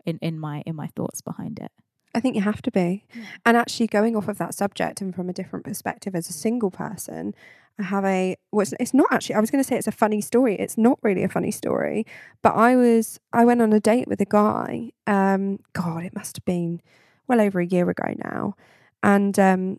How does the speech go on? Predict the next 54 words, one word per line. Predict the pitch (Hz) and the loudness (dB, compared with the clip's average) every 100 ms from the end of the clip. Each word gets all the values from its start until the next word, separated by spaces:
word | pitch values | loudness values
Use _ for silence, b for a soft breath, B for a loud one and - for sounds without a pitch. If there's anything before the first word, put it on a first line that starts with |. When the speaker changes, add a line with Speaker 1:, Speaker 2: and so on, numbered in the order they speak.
| - | 2
Speaker 2:
you | 208 | 4
know, | 180 | 4
I | 180 | 2
was | 185 185 | 0 0
in | 180 | 2
a | |
lot | 190 - | 2 0
of | - | 0
pain | 190 202 202 | 0 0 -2
with | 196 | -2
my | 190 | -2
endometriosis, | 196 196 190 - 190 196 190 185 | -2 -2 -4 0 0 2 0 -2
and | - | -4
I've, | 190 | -4
you | - | -2
know, | 226 | -2
I've | 220 | 0
been | 269 | 4
going | 285 269 | 4 6
through | 247 | 4
it | 220 | 6
for | 208 | 6
a | |
really | 208 196 196 | 8 6 2
long | 185 | 0
time, | 190 202 196 | 0 2 4
and | 190 | 2
I've, | 190 | 2
I've | - 208 | 2 2
known | 220 220 220 202 | 6 6 6 4
about | 190 190 - b b b b _ _ | 2 2 0 b b b b _ _
the | 208 | 4
risk | 196 202 - | 4 2 -2
to | 190 | -2
my | 180 | -2
fertility | 190 190 190 196 | 0 0 0 -2
for | 185 185 | -2 0
a | |
really | - - | 0 -2
long | - - | -6 -8
time. | - 98 - - b b b b | -6 -6 -6 -12 b b b b
And | - 208 208 - _ _ _ _ | 4 4 2 -4 _ _ _ _
one | 208 240 | 6 6
of | 233 | 6
the | |
first | - 262 277 311 | 0 2 2 2
questions | - 254 - 190 | -2 -4 -2 0
he | 202 | 2
asked | 202 202 - | 2 2 0
me | 190 | 2
on, | - 190 - | 2 0 0
on | - 175 | 0 2
Hinge | 175 180 180 180 - | 2 0 -2 -4 2
was, | 185 180 - | 4 4 0